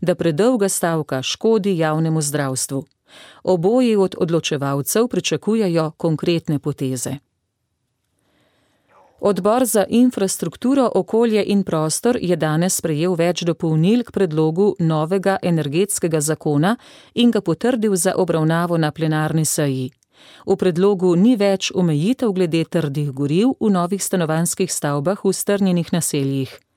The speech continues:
Tako ostaja dovoljena vgradnja kurilnih naprav na trda in tekoča goriva.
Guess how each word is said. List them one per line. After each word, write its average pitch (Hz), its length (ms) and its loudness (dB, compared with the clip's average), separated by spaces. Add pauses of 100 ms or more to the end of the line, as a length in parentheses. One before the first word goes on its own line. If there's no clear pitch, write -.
(500)
Tako 202 320 0
ostaja 170 800 0
dovoljena 185 720 2
vgradnja 151 540 0
kurilnih 170 560 -2
naprav 170 480 -2 (220)
na 196 160 0
trda 202 500 0
in 180 200 -2
tekoča 156 500 -2
goriva. 139 440 -2